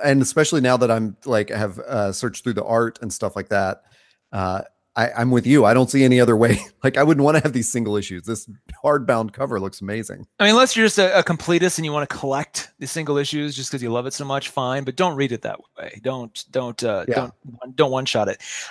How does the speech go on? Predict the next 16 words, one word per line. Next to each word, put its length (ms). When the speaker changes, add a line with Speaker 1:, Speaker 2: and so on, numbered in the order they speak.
Speaker 2:
I 100
would 140
say, 240
I 80
would 100
add 240
to 60
this 160
too, 240
if 200
you 140
are 200
looking 440
for 400
a 300
book 500